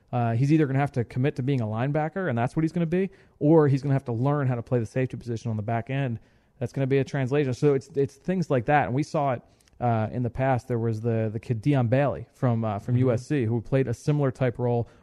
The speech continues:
Speaker 1: We're gonna say the same thing about Sua Cravens from U S C this year. Plays a similar type role. And, you know, what, what are the questions? Sua Cravens, everybody calls him a linebacker. Nobody calls, uh, nobody calls Jeremy Cash a linebacker. Everyone calls him a safety. So those are the type of systems, really,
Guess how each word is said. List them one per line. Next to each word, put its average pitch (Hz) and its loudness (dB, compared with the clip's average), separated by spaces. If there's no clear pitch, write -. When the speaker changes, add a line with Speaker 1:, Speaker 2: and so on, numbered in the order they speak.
Speaker 1:
We're 127 0
gonna 120 4
say 131 0
the 113 0
same 127 -4
thing 127 -2
about 113 -2
Sua 139 2
Cravens 127 -2
from 117 -4
U 113 0
S 107 -6
C 123 -2
this 147 -2
year. 110 -4
Plays 135 4
a 117 2
similar 139 0
type 131 -2
role. 139 -2
And, 120 0
you 120 -2
know, 117 0
what, 135 4
what 131 2
are 139 4
the 139 4
questions? 151 0
Sua 143 0
Cravens, 151 2
everybody 160 4
calls 139 2
him 175 2
a 127 2
linebacker. 123 -4
Nobody 147 8
calls, 131 2
uh, 110 0
nobody 143 4
calls 123 4
Jeremy 120 2
Cash 127 2
a - -4
linebacker. 113 -2
Everyone 123 2
calls 123 4
him 117 0
a 107 0
safety. 117 -4
So 123 -2
those 170 6
are 156 -4
the 139 2
type 131 -2
of 120 -4
systems, 120 -4
really, 127 2